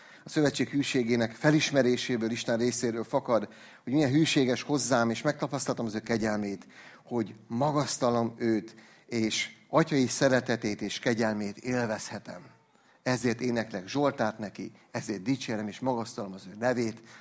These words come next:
azt, aki ő és amilyen ő. És hogy mennyire így van ez, a negyvenkettő, negyvenhármas verseket fölolvasom ebből a zsoltárból,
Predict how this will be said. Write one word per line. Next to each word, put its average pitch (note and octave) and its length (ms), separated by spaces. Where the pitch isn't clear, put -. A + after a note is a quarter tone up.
azt, A#2+ 340
aki - 340
ő C3 200
és G#2+ 260
amilyen G#2 440
ő. G#2+ 280
És C3 260
hogy B2 120
mennyire E3+ 320
így D#3+ 220
van D#3 160
ez, D3 340
a B2+ 260
negyvenkettő, D3 640
negyvenhármas C#3+ 760
verseket C#3+ 560
fölolvasom C#3 600
ebből B2+ 280
a A#2 100
zsoltárból, C3+ 840